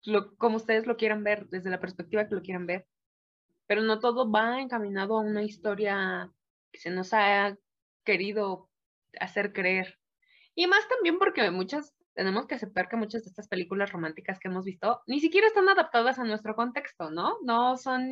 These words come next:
ni siquiera de aquí, de, de México, especialmente aquí nosotros grabamos en México, pero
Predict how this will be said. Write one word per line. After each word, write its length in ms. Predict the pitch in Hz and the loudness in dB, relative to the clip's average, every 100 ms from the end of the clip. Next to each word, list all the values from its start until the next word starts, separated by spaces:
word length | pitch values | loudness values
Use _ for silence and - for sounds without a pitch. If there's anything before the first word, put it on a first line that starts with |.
| 269 269 262 254 240 | -6 -8 -6 -4 -2
ni 140 | 220 | -2
siquiera 380 | 196 196 196 220 | -2 -2 2 2
de 80 | 240 | 2
aquí, 800 | 226 - 196 220 240 240 - 190 | -2 -8 -6 -4 -4 -6 -8 -8
de, 560 | 190 180 165 160 160 151 | -4 -2 -2 -4 -6 -6
de 100 | 160 | -6
México, 560 | 170 214 214 240 - | -2 -2 -2 -6 -4
especialmente 540 | 185 180 208 190 202 220 | -4 -4 -8 -8 -4 -4
aquí 120 | 220 | -4
nosotros 400 | 208 196 226 214 | -8 -4 -2 0
grabamos 400 | 190 180 208 220 | 0 0 0 -4
en 100 | 196 | -8
México, 360 | 180 196 - 240 | -10 -10 -8 -6
pero 220 | 156 151 | -6 -8